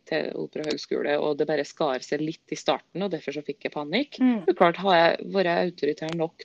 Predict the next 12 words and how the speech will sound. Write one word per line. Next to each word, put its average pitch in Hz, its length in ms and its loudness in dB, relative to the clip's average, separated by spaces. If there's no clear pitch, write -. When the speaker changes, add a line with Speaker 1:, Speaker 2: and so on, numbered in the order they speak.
Speaker 1:
da, 208 360 0
haft - 340 0
nok 165 340 -4
artistisk - 840 -6
integritet, 165 920 -2
så - 160 0
har 202 140 2
jo 180 100 2
jeg 170 160 0
sagt, - 400 -2
"Unnskyld, - 420 2
stopp, - 260 -2